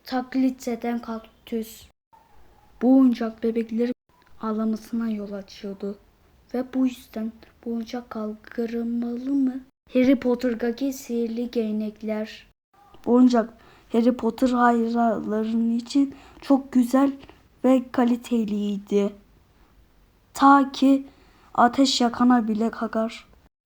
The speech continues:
Önemli ise bu oyuncaktaki ateş. Çocuklar bir yanlış hareket yaptıkları zaman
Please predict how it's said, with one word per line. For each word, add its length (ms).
Önemli 720
ise 420
bu 440
oyuncaktaki 1080
ateş. 600
Çocuklar 800
bir 140
yanlış 440
hareket 580
yaptıkları 760
zaman 460